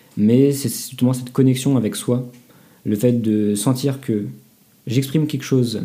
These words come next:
de manière musicale, et il y a mon inconscient qui répond, et qui du coup me crée toutes ces émotions. Et me dire, « Là, j'ai mis le doigt sur,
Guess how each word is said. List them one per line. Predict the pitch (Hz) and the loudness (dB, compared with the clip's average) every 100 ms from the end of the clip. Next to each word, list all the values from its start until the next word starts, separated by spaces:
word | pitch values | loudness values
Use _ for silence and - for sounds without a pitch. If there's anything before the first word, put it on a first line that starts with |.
| - | -4
de | |
manière | 110 113 | -2 0
musicale, | 113 107 101 104 113 90 - _ - | 0 -2 -4 -2 -2 -6 -10 _ -2
et | |
il | |
y | 104 | 2
a | |
mon | 107 | 2
inconscient | 117 - 143 | 0 -2 -2
qui | 135 120 | -2 0
répond, | 104 104 135 139 - - _ | 0 0 -2 -4 -8 -20 _
et | - | -8
qui | - | -4
du | 104 | -2
coup | 101 | 2
me | 123 104 | 2 2
crée | - 131 | 0 -2
toutes | 127 120 | 0 -4
ces | 113 107 | -2 0
émotions. | 101 95 - - _ _ _ _ _ _ _ _ - | -2 -4 -10 -16 _ _ _ _ _ _ _ _ -6
Et | |
me | 92 | -2
dire, « | 90 104 | 0 -2
Là, | 98 104 135 | -2 -2 -2
j'ai | 110 | -2
mis | 101 101 | 0 0
le | |
doigt | 101 104 | 0 -2
sur, | 120 - 104 107 | -4 -6 -8 -8